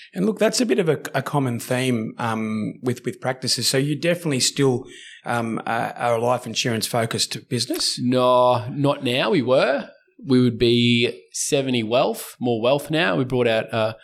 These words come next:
Speaker 2: S M As, um, with their license. Um, so we've definitely gone pivoted down the wealth part.
Speaker 1: Okay. And, um, any other pieces of technology outside of those?
Speaker 2: Just all your, like, your typo forms, your things that sit around the edge, Pipedrive to manage the advisor's pipeline.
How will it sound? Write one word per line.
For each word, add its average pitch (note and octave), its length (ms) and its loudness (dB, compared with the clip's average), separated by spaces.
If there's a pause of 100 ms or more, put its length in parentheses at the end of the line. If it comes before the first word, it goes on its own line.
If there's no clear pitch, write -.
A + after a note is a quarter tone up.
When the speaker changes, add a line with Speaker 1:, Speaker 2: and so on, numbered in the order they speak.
(160)
Speaker 2:
S A2+ 200 -2
M A2+ 100 0
As, D3+ 460 -2 (120)
um, G#2+ 200 0
with G#2 100 0
their G#2+ 120 4
license. A#2 580 0 (560)
Um, G2+ 320 -2
so - 160 -2
we've G#2 80 -2
definitely A#2+ 320 2
gone G#2+ 300 4
pivoted G#2 340 0
down G2 180 -2
the G2 60 -2
wealth F#2 260 0
part. F#2 300 0 (260)
Speaker 1:
Okay. F3+ 300 -6 (420)
And, F3 460 -4
um, D#3+ 260 -2
any F#3 220 0
other D#3+ 160 0
pieces F#3+ 300 0
of F3 100 0
technology G#3 720 0
outside F3+ 340 -2
of F3 80 -2
those? G#3+ 320 -2 (440)
Speaker 2:
Just A#2 260 0
all A2 100 4
your, G2 140 4
like, - 240 -2
your E2+ 80 -2
typo F2+ 460 0
forms, F2+ 680 2
your F#2+ 200 2
things F#2+ 200 2
that F2+ 120 -2
sit F#2+ 180 -2
around F#2+ 140 0
the F#2+ 80 2
edge, F#2+ 180 -6
Pipedrive F#2 720 0
to F#2+ 80 -8
manage F#2+ 320 -2
the G2 100 2
advisor's F#2 520 0
pipeline. F#2 920 0